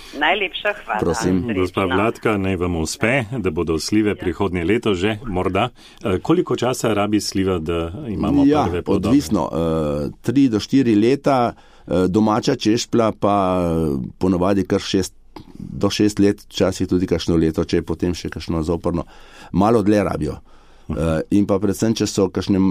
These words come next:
Speaker 2: rahlo zakisana tla, da, da so malo bolj kisle reakcije, potem se to kakšno leto rado še pri slivah zavleče, ker potem močno rastejo in ne začnejo roditi.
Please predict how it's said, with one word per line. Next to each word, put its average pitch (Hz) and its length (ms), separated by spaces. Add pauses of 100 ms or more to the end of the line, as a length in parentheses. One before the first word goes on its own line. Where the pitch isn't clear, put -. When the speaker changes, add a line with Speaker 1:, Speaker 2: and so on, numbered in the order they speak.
Speaker 2:
rahlo 113 400
zakisana 90 680
tla, 95 300 (220)
da, 76 280
da 87 360
so 87 180
malo 90 280
bolj 90 160
kisle 95 300
reakcije, 85 440
potem 85 340
se 80 220 (280)
to 90 140
kakšno 82 240
leto 80 260
rado 76 240
še - 200
pri 71 140
slivah 71 320
zavleče, 71 500 (340)
ker 82 160
potem 85 260
močno 95 360
rastejo 82 420
in 80 300
ne 80 260
začnejo 76 380
roditi. - 340